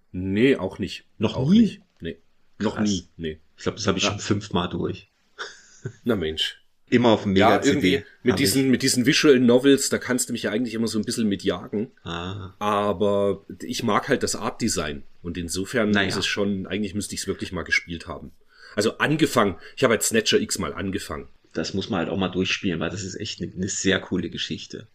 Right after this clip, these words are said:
Speaker 1: Da ist im Übrigen in der aktuellen Return,
Speaker 2: Mhm.
Speaker 1: die vor zwei, drei, weiß gar nicht mehr, letzte Woche irgendwann
Speaker 2: Mhm.
Speaker 1: kam die,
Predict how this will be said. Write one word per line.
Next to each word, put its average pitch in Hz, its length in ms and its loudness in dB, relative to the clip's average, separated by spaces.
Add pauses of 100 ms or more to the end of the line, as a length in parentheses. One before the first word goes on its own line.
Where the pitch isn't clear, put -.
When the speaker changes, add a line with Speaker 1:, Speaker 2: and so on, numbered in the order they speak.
Speaker 1:
Da 139 60 6
ist 127 160 4
im 117 100 4
Übrigen 143 320 0
in 117 160 0
der 107 160 0
aktuellen 110 460 2
Return, 107 580 -2 (240)
Speaker 2:
Mhm. 120 320 -4
Speaker 1:
die 127 160 -4
vor 127 420 0
zwei, 120 260 0
drei, 127 280 -2 (320)
weiß 90 180 -12
gar 196 80 0
nicht 202 140 0
mehr, 92 160 -2
letzte 110 360 0
Woche 180 180 -2
irgendwann 104 360 0
Speaker 2:
Mhm. 117 100 0
Speaker 1:
kam 82 180 -4
die, 82 200 -10